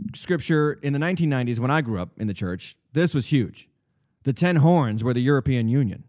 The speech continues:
So there was a point at which the European Union had nine nations. It never had ten. Today it has twenty-seven, uh, twenty-eight, depending on what happens with Brexit, right? So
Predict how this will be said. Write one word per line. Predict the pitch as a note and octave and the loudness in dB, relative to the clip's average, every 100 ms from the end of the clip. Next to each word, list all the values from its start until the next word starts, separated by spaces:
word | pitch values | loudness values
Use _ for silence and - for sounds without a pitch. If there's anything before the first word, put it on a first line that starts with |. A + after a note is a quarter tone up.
| _ _ _ _ _ _ - | _ _ _ _ _ _ -10
So | - D3 C3+ - | -2 2 0 0
there | C#3+ | 0
was | C3+ E3+ F3 | 4 2 2
a | |
point | - D3+ C#3+ | 0 2 0
at | B2 | 0
which | C3+ - | -2 0
the | B2+ | 0
European | C3 C#3+ C#3 C3+ | 2 2 0 0
Union | C3 C3 A2 | 2 2 0
had | A2+ A2 | 0 -2
nine | A#2+ A#2 | -2 -2
nations. | B2 A#2+ G2 F#2 - _ _ | -2 -2 -4 -10 -12 _ _
It | - | -2
never | A#2+ D3+ E3+ | 2 2 2
had | E3 C#3+ A#2 | 0 -2 -2
ten. | A2 F2 F#2 _ - | -2 -4 -8 _ -6
Today | C3+ C#3 | -2 0
it | B2+ | 0
has | B2 - | -2 -2
twenty-seven, | C#3 A#2+ G#2+ G#2+ F#2 F2+ - _ _ - | -4 -2 -2 -4 -4 -6 -10 _ _ -10
uh, | G#2+ G2+ | -8 -6
twenty-eight, | - A2 G2 F#2 | -4 -4 -4 -6
depending | G2 G#2+ | -6 -4
on | G2 | -4
what | F#2 | -6
happens | G2+ F#2+ F#2+ | -8 -8 -8
with | F#2 - | -10 -8
Brexit, | G#2 - - _ _ _ | -8 -8 -14 _ _ _
right? | F#2 A#2 - - - - | -6 -6 -8 -20 -20 -8
So | - E3 D#3 C#3 | 2 2 4 0